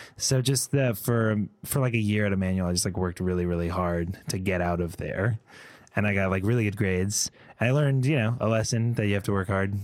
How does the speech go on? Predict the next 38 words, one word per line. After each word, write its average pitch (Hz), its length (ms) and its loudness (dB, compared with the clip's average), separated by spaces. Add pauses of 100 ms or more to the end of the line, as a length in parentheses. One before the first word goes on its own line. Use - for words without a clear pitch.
(140)
to, 92 340 -2 (240)
to 107 160 0
achieve 117 360 0
things, 98 480 -2
obviously. 92 580 0
And 98 160 0
then, 101 120 0
uh, 92 300 0
then 104 120 0
I 104 80 2
went 101 180 0
to 104 120 -2
S 92 200 -2
V 98 100 -2
A 92 160 0
in 90 80 0
New 95 80 0
York 90 200 0
'cause 107 120 -2
a 104 60 -4
friend 120 200 0
of 107 60 0
mine 95 260 0
was, 90 140 0
like, 87 160 -4
applying 92 480 -2
there, 87 320 -2 (300)
and 117 80 0
we 143 80 2
were 135 60 0
gonna 110 140 0
go 104 80 2
together, 98 400 2
and 90 140 0
then 92 200 0
he 95 520 0 (800)
couldn't 139 260 0
go. 95 340 0